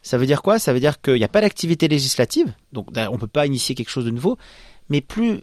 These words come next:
euh, important encore que ça, je vais prendre un exemple concret. Tous les travaux parlementaires, les commissions, les auditions, et cetera, qui ont été faits ces mois précédents, un exemple, un sujet, euh, euh, très, euh, euh, très sensible, la,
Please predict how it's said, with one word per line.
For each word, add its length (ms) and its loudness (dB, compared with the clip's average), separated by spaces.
euh, 240 2
important 340 0
encore 180 0
que 80 2
ça, 180 2
je 60 2
vais 80 4
prendre 200 2
un 120 4
exemple 300 2
concret. 320 -2
Tous 140 -6
les 100 2
travaux 340 0
parlementaires, 640 2
les 100 -2
commissions, 460 -2
les 160 -2
auditions, 300 -2
et 60 -4
cetera, 440 0
qui 80 -4
ont 60 6
été 200 2
faits 300 0
ces 220 -2
mois 200 4
précédents, 580 0
un 120 2
exemple, 400 2
un 40 -8
sujet, 340 0
euh, 220 -2
euh, 80 -8
très, 300 0
euh, 320 2
euh, 600 -14
très 260 -2
sensible, 520 0
la, 340 0